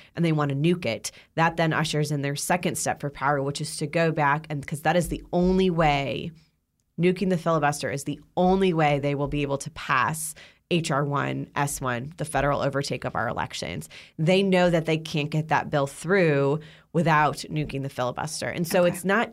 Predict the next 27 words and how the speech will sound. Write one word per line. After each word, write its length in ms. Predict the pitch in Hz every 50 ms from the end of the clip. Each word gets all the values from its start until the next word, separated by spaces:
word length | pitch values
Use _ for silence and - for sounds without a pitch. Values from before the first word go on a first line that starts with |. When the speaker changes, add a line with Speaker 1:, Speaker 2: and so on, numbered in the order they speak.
| - -
Speaker 1:
just, 560 | - 190 185 175 165 165 - - - - - - - - _ _ _ _ _ _ - -
it's 160 | 180 180 -
not 160 | 214 240 247
just 240 | - 196 185 190 -
the, 140 | - 151 151 - - - - - -
the 80 | - 175
procedure 760 | 165 - 143 143 - - - - 214 254 277 233 - 135 135
that 140 | 139 135 85
we're 60 | -
talking 400 | - - 127 135 - - - -
about. 260 | - - - - -
It's 160 | 165 160 -
what 220 | 151 151 175 190 196
that 160 | 220 202 -
procedure 480 | - 170 160 - 160 156 151 156 151
then 500 | 147 135 139 160 156 151 151 147 147 147 143 - - - _ _ -
opens 380 | 180 185 165 175 175 160 147
up 160 | 151 143 156 -
the 80 | 139
door 260 | - - 139 131 135
for. 260 | 135 - - - - -
First 340 | - - 165 180 196 185 -
would 120 | 196 180 156
be 140 | 180 170 170
H 180 | 165 160 -
R 120 | 160 147 151
one, 300 | 165 196 208 208 214